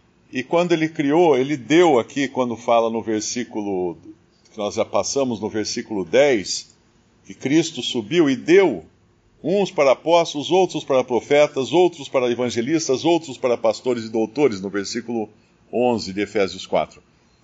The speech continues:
Ele deu esses, ele deu, Cristo deu. E ele deu com um objetivo, não para o proveito próprio dessas pessoas. Ele não deu uns para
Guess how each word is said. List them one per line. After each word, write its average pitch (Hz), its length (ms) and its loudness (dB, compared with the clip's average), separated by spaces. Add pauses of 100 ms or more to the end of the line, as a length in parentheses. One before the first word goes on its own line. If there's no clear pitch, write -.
(120)
Ele 156 180 0
deu 185 320 4
esses, - 540 -4
ele 151 320 4
deu, 90 340 -6
Cristo 156 440 -4
deu. 76 260 -6 (1040)
E 135 80 2
ele 214 160 4
deu 202 300 4
com 208 200 2
um 240 140 2
objetivo, 156 760 2 (520)
não 202 360 2
para 190 200 4
o 180 60 4
proveito 175 720 0
próprio 165 580 2
dessas 113 360 0
pessoas. 92 760 -6 (720)
Ele 196 160 -6
não 208 180 0
deu 160 220 4
uns 156 260 2
para 107 600 4